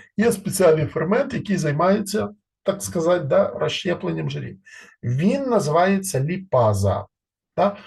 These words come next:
Тобто спочатку молекула жиру в тонкому кишечнику розщеплюється ліпазою, і лише потім її поглинають клітини кишечника. Фермент ліпазу утворює дуже відома вам травна залоза, в восьмому класі вчили, це підшлункова залоза.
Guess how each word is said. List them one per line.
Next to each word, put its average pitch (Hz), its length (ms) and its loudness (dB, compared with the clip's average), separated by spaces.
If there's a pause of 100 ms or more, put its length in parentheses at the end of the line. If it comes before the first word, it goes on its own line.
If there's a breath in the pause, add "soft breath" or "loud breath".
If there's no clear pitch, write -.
(160 loud breath)
Тобто 160 240 -2
спочатку 185 600 2
молекула 160 460 4
жиру 139 320 2
в 101 120 -6
тонкому 170 380 0
кишечнику 120 680 -2
розщеплюється 113 720 -4
ліпазою, 120 840 0 (520 loud breath)
і 196 80 4
лише 170 380 2
потім 202 640 0 (200)
її 147 280 0
поглинають 175 760 2
клітини 143 440 -4
кишечника. - 680 -10 (960 soft breath)
Фермент 208 400 4
ліпазу 233 500 4
утворює 190 720 2
дуже 165 240 -2
відома 160 320 2
вам 156 220 4
травна 139 340 0
залоза, 123 500 2
в 240 140 -8
восьмому 202 360 0
класі 196 320 0
вчили, 196 360 -2
це 240 160 -4
підшлункова 160 640 -2
залоза. 95 440 -2